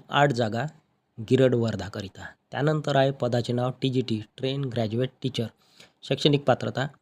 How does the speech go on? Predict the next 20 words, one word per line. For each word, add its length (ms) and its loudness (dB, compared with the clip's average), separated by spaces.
graduate 540 0
with 280 0
बीएड, 440 6
all 180 4
subjects, 460 -2
सर्वच 400 -2
विषयाकरिता, 600 -6
with 260 2
सीटीईटी 560 4
or 220 6
टीईटी 360 -2
पास. 320 -4
तर 60 -8
या 100 2
ठिकाणी 380 2
graduate 600 2
with 180 2
बीएड, 420 8
त्याचबरोबर 600 2
सीटीईटी 640 0